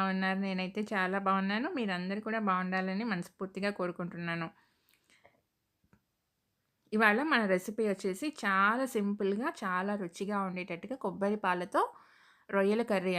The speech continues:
అస్సలు నీచు వాసన అనేది లేకుండా ఎలా చేయాలో చూద్దాం. స్కిప్ చేయకుండా చూడండి. కడాయిలో వచ్చి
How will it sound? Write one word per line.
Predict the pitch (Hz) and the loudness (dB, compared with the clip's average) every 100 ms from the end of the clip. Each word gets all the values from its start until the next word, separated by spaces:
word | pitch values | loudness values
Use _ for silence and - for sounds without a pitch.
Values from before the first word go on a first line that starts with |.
| 185 | 2
అస్సలు | 214 - - 285 269 | 2 0 -2 0 2
నీచు | 214 202 214 | 2 0 2
వాసన | 220 208 214 | 2 2 0
అనేది | 196 190 196 | 0 0 0
లేకుండా | 196 180 185 196 - | 0 -2 -2 -4 -2
ఎలా | 196 185 202 | -2 0 0
చేయాలో | 233 208 202 | 0 0 0
చూద్దాం. | 220 202 294 | -2 -2 -2
స్కిప్ | 349 - 220 | -2 -4 -4
చేయకుండా | - 220 196 202 240 | -2 -2 -2 -2 -2
చూడండి. | 202 180 185 302 571 _ _ _ _ _ _ | -2 -2 -2 -2 -2 _ _ _ _ _ _
కడాయిలో | 226 220 240 240 220 | 0 2 4 4 2
వచ్చి | 202 196 330 | 2 0 -2